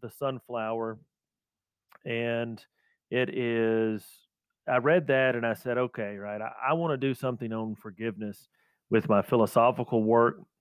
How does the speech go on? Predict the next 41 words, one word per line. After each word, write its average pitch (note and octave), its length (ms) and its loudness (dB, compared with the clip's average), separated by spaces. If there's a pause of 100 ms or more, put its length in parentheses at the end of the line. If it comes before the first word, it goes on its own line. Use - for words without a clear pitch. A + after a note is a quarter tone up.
(540)
And D3+ 80 0
it - 100 0
took F#3+ 200 4
many D3+ 260 4
years E3 460 2
for B2 180 -8
me C3 140 -2
to B2 80 -2
really B2+ 260 2
figure B2 600 -4
out A#2 480 -2 (320)
what B2 320 -2
that A#2 160 4
would A2 180 -4
be, C3+ 220 2
because A2 240 -4
I C3+ 80 4
didn't C#3 240 -2
wanna B2+ 180 0
just A2+ 260 -8
do B2 200 -2
something A#2 460 -4
that A2 300 -2
was, G#2+ 640 -4 (800)
uh, F#2+ 300 2
specifically A2+ 760 0
religious, A2+ 800 2 (560)
where, G#2 500 -2
you G#2 140 -2
know, G2+ 220 -4
say, G2+ 260 -4
"Well, A2 280 0
the, A2 100 -2 (300)
the, C3 120 -4 (580)
the B2 80 0
New C3 140 2
Testament A#2 540 0
says A2+ 280 2
this, A2+ 440 0
or G2 180 -6
the G2+ 560 -6